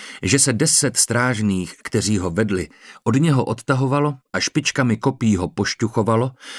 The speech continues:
aby skrze dav doklopítal pod schody. Zlobné výkřiky lidí z města a těch, kdo dorazili z okolního venkova, začaly slábnout, když okolo stojící spatřili, v jakém je žalostném stavu,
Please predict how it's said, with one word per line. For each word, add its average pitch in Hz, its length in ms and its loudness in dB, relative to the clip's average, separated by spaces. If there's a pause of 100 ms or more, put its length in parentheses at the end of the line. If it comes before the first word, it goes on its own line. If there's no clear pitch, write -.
(120)
aby 104 180 2
skrze 135 340 0
dav 87 220 0 (220)
doklopítal 120 800 0
pod - 260 -6
schody. - 400 -8 (1080)
Zlobné 147 540 2
výkřiky 127 480 0
lidí 120 380 2
z 82 120 -4
města 92 540 -2
a 90 80 -6
těch, - 380 -4
kdo 90 220 -2
dorazili 104 460 0
z - 140 0
okolního 107 600 2
venkova, 107 540 0 (300)
začaly 131 440 0
slábnout, 110 720 0 (240)
když 110 280 0
okolo 147 300 2
stojící 139 540 2
spatřili, 131 500 0
v 95 80 -2
jakém 120 420 2
je 101 140 2
žalostném 110 600 0
stavu, 92 400 -2